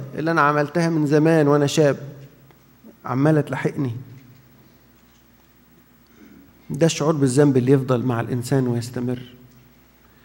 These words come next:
مشكلته كذا حاجة. أول حاجة انفصال عن الله. بت-، بيفصل الإنسان عن ربنا، مش حاسس إن ربنا معاه، حاسس إن أنا، أنا ضده، مش، مش مع بعض.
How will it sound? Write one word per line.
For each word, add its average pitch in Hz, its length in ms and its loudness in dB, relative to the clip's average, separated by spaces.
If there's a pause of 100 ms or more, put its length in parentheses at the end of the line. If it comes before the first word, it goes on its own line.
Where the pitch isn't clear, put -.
(380)
مشكلته 233 640 2
كذا 185 240 4
حاجة. - 320 -6 (240)
أول 233 260 6
حاجة 214 400 2
انفصال 156 400 2
عن 139 200 2
الله. 123 360 -2 (1300)
بت-، 143 180 -6
بيفصل 156 600 2
الإنسان 143 400 0
عن 131 180 0
ربنا، 156 380 0
مش 151 220 0
حاسس 156 320 -4
إن 139 120 0
ربنا 135 300 0
معاه، 117 260 -2 (140)
حاسس 147 380 -6
إن 127 140 0
أنا، 127 380 0 (340)
أنا 135 120 -4
ضده، 135 420 -4 (380)
مش، 135 320 -8
مش 151 200 -10
مع 143 140 -2
بعض. 123 280 -6